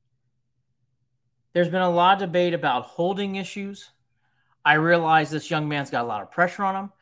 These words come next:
So it's not against the young man. It's not against the individual here.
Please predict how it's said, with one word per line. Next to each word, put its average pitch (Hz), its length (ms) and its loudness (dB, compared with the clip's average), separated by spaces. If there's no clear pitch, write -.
So - 160 -6
it's - 140 -2
not 208 180 2
against 196 360 -8
the 156 80 -6
young 143 260 -4
man. 113 240 -8
It's 95 100 -18
not 135 160 -4
against 143 300 -8
the 139 80 -8
individual 113 420 -10
here. - 280 -20